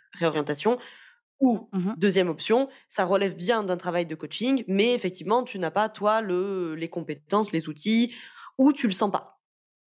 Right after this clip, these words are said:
Speaker 1: T'as le droit
Speaker 2: Mhm.
Speaker 1: aussi, hein.
Speaker 2: Aussi.
Speaker 1: Voilà.
Speaker 2: Complètement.
Speaker 1: Humainement, je le sens pas, ou la problématique, elle vient taper des choses chez moi que je suis en train de travailler,
Speaker 2: Mhm.
Speaker 1: qui sont pas très stables chez moi.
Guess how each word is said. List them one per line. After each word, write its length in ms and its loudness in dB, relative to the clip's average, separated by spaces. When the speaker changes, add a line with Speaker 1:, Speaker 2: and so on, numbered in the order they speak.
Speaker 1:
T'as 80 -2
le 40 -4
droit 160 4
Speaker 2:
Mhm. 60 4
Speaker 1:
aussi, 220 -2
hein. 80 -4
Speaker 2:
Aussi. 220 0
Speaker 1:
Voilà. 160 2
Speaker 2:
Complètement. 220 4
Speaker 1:
Humainement, 220 6
je 80 0
le 80 6
sens 180 0
pas, 320 0
ou 240 6
la 140 2
problématique, 960 -2
elle 140 2
vient 300 2
taper 260 0
des 80 0
choses 200 -2
chez 140 2
moi 240 2
que 120 -8
je 60 -6
suis 80 -4
en 60 0
train 160 -2
de 60 -2
travailler, 520 2
Speaker 2:
Mhm. 40 -2
Speaker 1:
qui 140 -10
sont 180 -4
pas 240 2
très 280 -4
stables 260 0
chez 160 -2
moi. 360 2